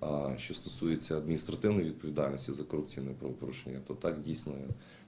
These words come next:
м, вступивши в силу, е, Закон про засади запобігання протидії корупції, він відмінив дію Закону України про боротьбу з корупцією від дев'яносто п'ятого року,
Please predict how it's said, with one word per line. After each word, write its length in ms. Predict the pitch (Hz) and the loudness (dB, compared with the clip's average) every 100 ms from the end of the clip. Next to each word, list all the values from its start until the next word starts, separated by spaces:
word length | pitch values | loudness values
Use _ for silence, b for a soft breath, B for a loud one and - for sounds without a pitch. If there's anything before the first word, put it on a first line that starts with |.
| - | -12
м, 240 | 67 69 65 | -8 -4 -4
вступивши 540 | - - 85 76 - | -4 0 0 2 0
в 20 | |
силу, 440 | - 85 76 71 67 B B B B - | 0 2 2 0 -2 B B B B -12
е, 40 | 65 67 64 65 | -8 -6 -6 -2
Закон 320 | 76 76 73 | -2 0 0
про 120 | 76 | 0
засади 400 | 71 69 76 71 | -2 2 2 2
запобігання 540 | 69 69 71 73 69 | 0 0 2 2 0
протидії 380 | 69 73 73 82 | -2 -6 -2 0
корупції, 600 | 80 98 101 - 90 90 B B B B B - | 2 2 2 0 0 0 B B B B B -10
він 380 | 78 90 95 87 | 0 4 4 4
відмінив 500 | - 82 87 87 90 | 0 2 4 6 4
дію 420 | 80 98 90 85 82 | 4 4 4 2 0
Закону 540 | 80 82 - 87 80 76 - - | -2 -2 4 4 6 2 -2 -10
України 440 | - 82 82 80 | 0 4 4 4
про 140 | - | 2
боротьбу 340 | 76 78 76 80 | 0 0 0 -2
з 60 | 80 | 0
корупцією 520 | 90 92 - 80 80 | 2 2 2 -2 0
від 60 | |
дев'яносто 380 | 76 78 76 - | 0 2 2 0
п'ятого 380 | 69 69 69 65 | -2 -2 0 -2
року, 240 | 62 - | -2 -4